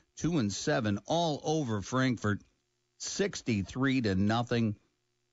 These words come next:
And, uh, Kokomo, now eight and two on the season, ends Jay County's season with a twenty-one to fourteen victory. And if you'll, um,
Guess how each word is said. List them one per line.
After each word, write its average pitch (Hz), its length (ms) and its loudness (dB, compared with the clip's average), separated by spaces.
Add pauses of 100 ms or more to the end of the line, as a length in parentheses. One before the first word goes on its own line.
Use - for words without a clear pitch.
And, 113 340 2
uh, 104 140 0
Kokomo, 104 640 -2 (720)
now 107 240 2
eight 135 240 0
and 107 140 -2
two 127 220 0
on 113 120 2
the 107 100 -2
season, 107 520 0 (680)
ends 113 320 2
Jay 113 240 0
County's 107 480 0
season 98 540 2 (480)
with 104 180 0
a 98 60 2
twenty-one 101 600 0
to 92 100 -2
fourteen 98 640 0
victory. 87 540 -4
And 85 100 -2
if 92 200 -2
you'll, 92 320 2
um, 90 280 -2